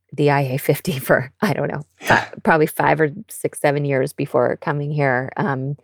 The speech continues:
Speaker 1: it is a tremendous resource. I, I think it's terrific, but it's important that people understand it's not, uh, it's not a best of list.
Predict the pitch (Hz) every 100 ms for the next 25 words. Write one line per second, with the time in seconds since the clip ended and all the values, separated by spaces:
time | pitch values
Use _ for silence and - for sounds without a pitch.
0 | _ - 165 160 156 - 139 131 - -
1 | - - - - - - 262 - - 156
2 | - - - - 143 135 - 156 - -
3 | - - 202 202 240 - 190 160 _ 175
4 | 165 180 160 156 143 135 _ - 156 143
5 | - 143 139 139 - 143 139 - _ 151
6 | 143 - - 165 170 170 139 139 143 143
7 | 156 160 185 - - -